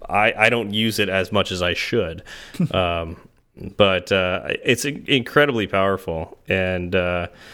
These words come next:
it, I knew it was something that we definitely needed to talk about beyond what somebody, you know, somebody asked for it. Uh, and so I'm glad we're covering it 'cause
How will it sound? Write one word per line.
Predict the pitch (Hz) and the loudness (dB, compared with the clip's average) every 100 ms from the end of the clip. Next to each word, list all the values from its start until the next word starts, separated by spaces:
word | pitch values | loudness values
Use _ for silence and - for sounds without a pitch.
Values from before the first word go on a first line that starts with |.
| - - - - | -20 -20 -8 0
it, | 120 | 2
I | 123 | 4
knew | 127 151 170 | 4 4 4
it | |
was | 156 - | 2 0
something | 139 131 113 | 0 2 2
that | 104 | 2
we | 107 104 | 0 -6
definitely | 101 113 104 - 117 | 2 4 4 4 0
needed | 104 98 104 107 | 2 0 0 -2
to | |
talk | - 113 110 | 2 2 4
about | 120 113 - - - | 2 2 -4 -12 -2
beyond | 110 95 95 95 104 104 101 | 2 4 4 2 0 -2 -2
what | 101 92 | 0 0
somebody, | - 92 90 87 - | 0 -2 -2 -4 -4
you | 87 | -4
know, | 85 | -4
somebody | - 95 87 | -2 0 0
asked | 87 90 - | -2 -4 -4
for | 104 104 | -2 0
it. | 120 - - - - - | -2 -8 -18 -20 -20 -6
Uh, | 98 90 87 - | -2 -2 -2 -2
and | 95 95 | -4 -4
so | - 95 | -2 -2
I'm | 101 | 0
glad | 101 127 | -2 -2
we're | 98 | -6
covering | - 90 110 87 | -2 0 0 -2
it | 78 | -2
'cause | 87 82 - | -4 -4 -6